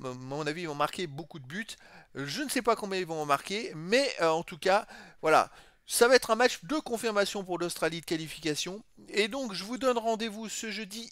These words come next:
six juin deux mille vingt-quatre à midi quarante-cinq pour le match de football international de la cinquième journée du groupe I dans les éliminatoires de la Coupe du Monde zone Asie,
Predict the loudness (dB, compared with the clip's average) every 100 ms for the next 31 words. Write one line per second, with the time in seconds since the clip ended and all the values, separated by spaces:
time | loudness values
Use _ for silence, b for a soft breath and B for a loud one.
0 | -2 0 0 -2 -4 -4 -6 -4 -4 0
1 | -2 0 -2 -4 -10 -12 -4 -2 -2 -6
2 | -8 -10 -12 -12 -10 -4 -4 -2 -6 B
3 | B B -10 -8 -8 -4 -4 0 4 4
4 | 4 2 0 -2 -4 -2 -2 -4 -2 -4
5 | -4 -8 -6 -8 -8 -12 -14 -14 -14 -10
6 | -8 -6 -6 -8 -8 -6 -2 -2 -4 -6
7 | -6 -8 -12 -12 -10 -10 -10 -12 0 4
8 | 4 4 -12